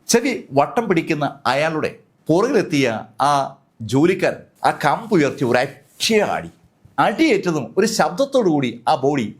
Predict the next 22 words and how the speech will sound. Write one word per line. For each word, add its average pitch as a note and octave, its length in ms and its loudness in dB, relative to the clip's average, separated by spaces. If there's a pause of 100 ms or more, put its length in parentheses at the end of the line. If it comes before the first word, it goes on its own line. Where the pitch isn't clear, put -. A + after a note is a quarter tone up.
(120)
താഴേക്ക് A2 340 -2
വീണു. D2 140 -16 (380)
കൂനൻ C#4 380 4 (200)
താഴേക്ക് G3 380 2
വീണതും D3 440 0 (300)
ആ E3 60 4
ജോലിക്കാരൻ F3 640 2 (380)
ഓടി A#3 240 4
വന്ന് A#2 460 0 (180)
കൂനനെ G#3 560 2
മറിച്ചിട്ട് E3 480 2
അയാളുടെ - 720 -2
മുഖത്തേക്ക് A3+ 380 0
നോക്കുമ്പോൾ B2+ 360 -2 (340)
അയാൾ F#3 140 2
മരിച്ചിരിക്കുന്നു F3 600 0
എന്ന് B2 460 -2
ഒറ്റ E3+ 160 0
നോട്ടത്തിൽ D3+ 280 0
അയാൾക്ക് A2+ 180 -2
മനസ്സിലായി. F2+ 380 -6 (220)
അയാള് B3+ 400 2